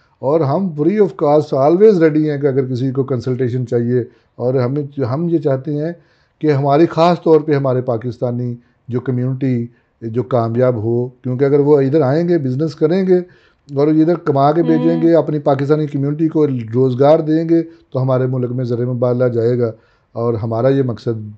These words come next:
Speaker 1: पूरा होगा कि चलें हम किसी न किसी एंगल से कंट्रीब्यूट कर रहे हैं अपने मुल्क
Speaker 2: जी,
Speaker 1: के लिए।
Speaker 2: बिल्कुल सर, आप ठीक कह रहे हैं कि यूएई की जो मार्केट है वो full of opportunities है। आप यहाँ पे आ जाते हैं, आपको बहुत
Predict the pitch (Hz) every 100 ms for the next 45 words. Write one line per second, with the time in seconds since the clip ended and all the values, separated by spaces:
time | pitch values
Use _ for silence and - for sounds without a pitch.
0 | - 117 120 117 101 113 139 _ 120 113
1 | 110 110 117 117 117 - 117 143 127 113
2 | 117 110 107 107 123 117 113 104 107 110
3 | 104 113 101 107 101 104 98 90 247 226
4 | 247 254 254 233 208 196 208 208 - 220
5 | 233 214 202 214 302 359 302 285 277 247
6 | 247 285 285 269 285 269 277 202 196 202
7 | 285 247 202 285 - - - 302 330 311
8 | 302 294 - - 226 254 254 214 190 185
9 | 190 175 175 165 _ 214 220 226 220 240
10 | 240 - 226 277 294 277 285 277 214 -
11 | 226 - 226 226 320 311